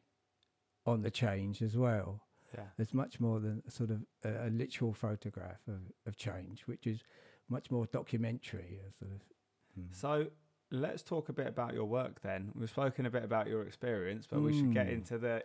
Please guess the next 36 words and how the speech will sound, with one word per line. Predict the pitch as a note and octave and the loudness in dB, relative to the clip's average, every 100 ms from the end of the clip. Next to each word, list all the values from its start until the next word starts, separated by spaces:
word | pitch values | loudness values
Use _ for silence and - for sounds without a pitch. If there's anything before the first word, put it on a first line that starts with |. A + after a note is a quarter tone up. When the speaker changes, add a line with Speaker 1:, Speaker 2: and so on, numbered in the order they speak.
| - | -2
Speaker 2:
into | B2+ B2 | -4 -2
the | A#2+ | -2
Speaker 1:
Yeah. | A#2+ | 6
Speaker 2:
good | D3+ | 6
stuff. | - - F#2 - | 6 0 0 -2
So, | - B2 A#2+ | 4 8 10
Speaker 1:
Yeah. | A#2+ G#2+ - - - - - A#2+ B2 B2 B2 | 8 6 -2 -16 -20 -14 2 6 8 10 8
Speaker 2:
um, | B2 B2 - | 8 4 0
your | B2+ C3+ C3 | 6 8 8
work, | D#3 B2 - - - | 8 8 4 -4 -8
it, | - A2+ | -4 0
you | A#2 A#2 | 2 4
are | A2+ | 4
an | A2 | 4
urban | G#2+ G#2 G#2 | 2 2 0
landscape | G2 G2+ - G#2+ | -2 -4 -6 -6
painter. | - G#2 G#2 - A2 C3 C#3 - | -4 -4 -4 -2 -4 -4 -2 6
Speaker 1:
Mm. | D3 A#2 A#2 A#2 | 8 8 8 4
Speaker 2:
Um, | A#2 A2+ - D#3 | 2 -4 -10 -6
why? | B2+ C#3+ - G#2 - - | -2 -2 -2 -6 -10 4
What | C#3 D3 | 6 6
does | C3 | 4
that | C#3 C3+ | 0 0
mean | C3 B2 | 0 -2
to | - | -2
you? | G#2+ G2+ | -2 0
Why | G#2+ B2+ B2 | 6 6 6
do | A#2+ | 2
you, | A#2 A2+ | 0 -2
f-, | - - - - - - | -6 -20 -20 -20 -20 0
what | D3 D3+ | 2 2
compels | D3+ C3+ C#3 C#3+ C3+ A#2+ | 2 4 8 10 10 8
you | G#2+ G2+ G2+ | 4 4 0
to, | - A#2 A2 G#2+ | -2 -2 0 0
uh, | G#2 G#2 G#2 | 2 2 0
capture, | - A#2+ - - G#2+ G#2 | -2 -4 -4 -6 -2 -2